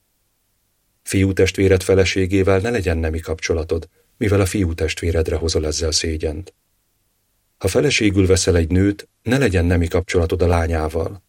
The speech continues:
A fiának a lányát és a lányának a lányát se vedd feleségül. Ne legyen velük nemi kapcsolatod. Ők közeli rokonok.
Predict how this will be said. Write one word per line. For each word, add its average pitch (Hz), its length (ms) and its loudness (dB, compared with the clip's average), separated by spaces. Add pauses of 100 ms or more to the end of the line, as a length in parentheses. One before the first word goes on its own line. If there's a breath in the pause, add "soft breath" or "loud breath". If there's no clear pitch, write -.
(480)
A 101 100 -4
fiának 98 480 0
a 90 60 2
lányát 87 500 0
és - 200 -4
a 110 60 4
lányának 90 520 0
a 85 60 0
lányát 80 380 -4
se 85 140 0
vedd 80 120 -2
feleségül. 82 840 -4 (260)
Ne 107 140 -2
legyen 90 320 0
velük 80 280 -4
nemi 82 200 -2
kapcsolatod. 82 680 -4 (360)
Ők 95 200 0
közeli 87 380 2
rokonok. 78 560 -6